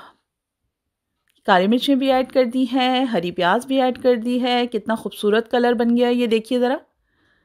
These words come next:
इतने कलरफुल राइस। इसको मिक्स कीजिए हल्के हाथ से, क्योंकि चावल हमारे बॉइल्ड हैं,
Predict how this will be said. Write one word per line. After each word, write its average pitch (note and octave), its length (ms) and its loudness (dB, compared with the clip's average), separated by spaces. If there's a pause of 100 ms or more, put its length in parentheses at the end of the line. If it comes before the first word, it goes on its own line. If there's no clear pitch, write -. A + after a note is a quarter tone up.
(680)
इतने A#3+ 260 0
कलरफुल A#3+ 480 2
राइस। C4 380 2
इसको A#3 320 -4
मिक्स A3 280 -4
कीजिए B3+ 360 -4
हल्के C4 320 -2
हाथ B3+ 300 0
से, F#4+ 200 -6 (420)
क्योंकि G3+ 200 -6
चावल G#3+ 320 4
हमारे A#3 360 2
बॉइल्ड A3 400 0
हैं, E4 180 -2